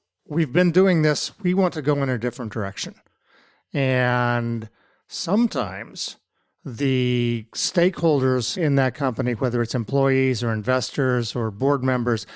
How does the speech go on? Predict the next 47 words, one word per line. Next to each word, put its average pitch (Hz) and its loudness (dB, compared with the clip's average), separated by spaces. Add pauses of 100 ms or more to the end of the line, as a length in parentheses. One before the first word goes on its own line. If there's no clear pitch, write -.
(120)
go, 117 -2 (240)
"Wait 339 2
a 170 6
second. - -2 (220)
<laughs> - -14
We're 226 6
successful. 180 2
Why 175 4
are 220 4
you 180 2
putting 180 2
our 156 2
company 160 -4
at 117 -6
risk, - -4 (500)
you 156 -2
know, 135 2
t-, - -14
doing 165 0
this 139 -2
new 147 0
thing? 135 -2
Yeah, 151 2
it 143 -2
may 151 -2 (300)
get 139 2
us 123 2
a 104 -8
heck - -4
of 147 -4
a - 0
lot 123 2
more 123 2
profit, 185 2 (560)
but 214 4
it 208 2
might 185 4
not." 196 2 (600)
Have 165 0
you 165 4
ever 170 0
faced 180 0
that 151 0
kind 160 2
of 135 2
a 139 2
situation? 156 -2